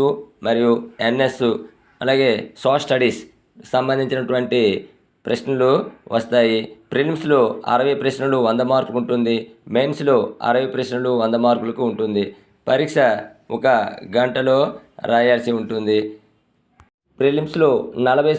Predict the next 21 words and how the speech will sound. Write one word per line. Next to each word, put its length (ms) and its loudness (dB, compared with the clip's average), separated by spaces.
శాతం 360 2
పైబడిన 480 4
వారు 240 2
మెయిన్స్కి 480 2
అర్హత 220 2
పొందుతారు. 540 2
మెయిన్స్లో 420 2
యాభై 360 2
శాతం 340 2
మార్కులు 380 0
పొందిన 300 0
వారు 260 4
బహుమతులకు 580 2
అర్హులు 400 4
అవుతారు. 400 4
ఈ 20 -2
మెరిట్ 300 0
టెస్ట్కు 420 2
ఎనభై 320 2
శాతం 340 2
సిలబస్ 360 2